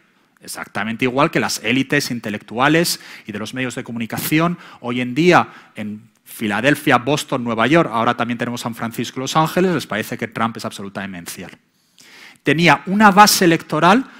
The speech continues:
basada en la clase trabajadora, blanca y rural. Y en tercer lugar, tuvo una política exterior extraordinariamente agresiva.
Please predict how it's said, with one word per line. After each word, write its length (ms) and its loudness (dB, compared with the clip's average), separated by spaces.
basada 560 0
en 140 -2
la 140 0
clase 380 2
trabajadora, 800 0
blanca 600 0
y 80 -2
rural. 420 -6
Y 140 -2
en 100 -2
tercer 340 2
lugar, 640 4
tuvo 160 2
una 220 2
política 400 -4
exterior 500 0
extraordinariamente 1080 -4
agresiva. 600 -8